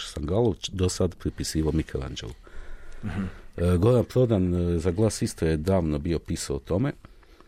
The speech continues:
Speaker 1: i pisao je muzeju u Lillu u Francuskoj i oni su mu potvrdili da to nije Michelangelo.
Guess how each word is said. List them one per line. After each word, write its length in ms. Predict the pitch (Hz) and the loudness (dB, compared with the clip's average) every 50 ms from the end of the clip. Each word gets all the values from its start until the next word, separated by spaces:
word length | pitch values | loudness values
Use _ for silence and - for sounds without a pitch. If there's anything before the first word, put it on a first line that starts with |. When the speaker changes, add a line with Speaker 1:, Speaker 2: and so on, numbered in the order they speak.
| _ _ _ - - - - | _ _ _ -20 -20 -12 -6
Speaker 1:
i 360 | 92 92 90 87 87 87 87 | -2 2 4 4 4 4 4
pisao 380 | - - 139 131 - - 71 69 | 2 0 0 0 2 2 2 2
je 140 | 69 69 | 2 2
muzeju 460 | 71 76 78 73 - 92 92 85 80 76 | 2 2 2 2 2 4 4 4 4 2
u 180 | 76 73 73 78 | 2 2 2 4
Lillu 400 | 92 113 123 135 147 151 - - - - | 4 4 4 4 2 2 0 -2 -8 -10
u 160 | - - 69 | -8 -8 -8
Francuskoj 640 | - - - 98 117 123 - - - - - 62 64 | -6 -2 -2 0 0 -2 -4 -8 -8 -4 -2 0 0
i 120 | 92 85 | 2 2
oni 160 | 85 78 78 | 2 0 0
su 180 | 73 - - 76 | -2 -4 -4 -4
mu 100 | 73 69 | -4 -4
potvrdili 460 | - - 76 - - 82 69 65 67 | -4 -6 -4 -2 0 0 0 -2 -4
da 120 | 58 69 | -6 -6
to 200 | 69 - - 73 | -6 -4 -4 -4
nije 300 | 71 73 71 80 95 113 | -2 0 2 2 4 4
Michelangelo. 720 | 117 127 120 - - 123 120 120 120 123 110 113 110 110 107 | 4 2 0 0 0 2 2 2 2 2 2 2 2 2 0